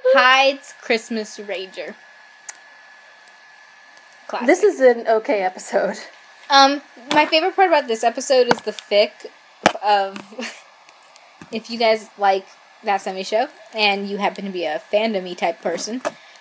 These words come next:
Speaker 2: and I feel like most people who listen to podcasts are in some way a fandom-y type person,
Speaker 1: Yeah.
Speaker 2: 'cause otherwise, what are you doing here? Um,
Speaker 1: Yeah.
Speaker 2: there's that, uh, fic for Jackie and Hyde,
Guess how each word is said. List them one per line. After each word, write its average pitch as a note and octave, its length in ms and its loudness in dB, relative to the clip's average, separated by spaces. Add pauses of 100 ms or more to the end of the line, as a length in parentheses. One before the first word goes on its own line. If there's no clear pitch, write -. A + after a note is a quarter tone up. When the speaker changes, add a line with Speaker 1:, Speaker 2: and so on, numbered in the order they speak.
(120)
Speaker 2:
and A3+ 120 0
I A#3 60 2
feel C4 200 0
like B3+ 120 0
most G#3 280 -6
people G#3 220 -6
who G#3+ 100 -6
listen G3 300 -10
to A3+ 60 -8
podcasts A3+ 600 -8
are G3 140 -2
in F#3+ 140 -10
some A3 260 -4
way F3+ 200 -6
a G3 80 -12
fandom-y F#3+ 460 -8
type F#3 300 -10
person, G3+ 400 -10 (320)
Speaker 1:
Yeah. G3 160 -4
Speaker 2:
'cause F#3+ 140 -2
otherwise, F#3+ 440 0
what E3 280 -6
are F#3 40 -6
you F3+ 140 -8
doing F3+ 240 -8
here? F3+ 240 -12 (260)
Um, G3+ 240 0
Speaker 1:
Yeah. F#3+ 260 -4 (840)
Speaker 2:
there's A3+ 300 -6
that, G#3 260 -2 (480)
uh, G#3+ 280 2 (180)
fic G3+ 200 0
for F#3+ 400 -2
Jackie F#3 400 -6
and F#3 100 -10
Hyde, F#3+ 480 -6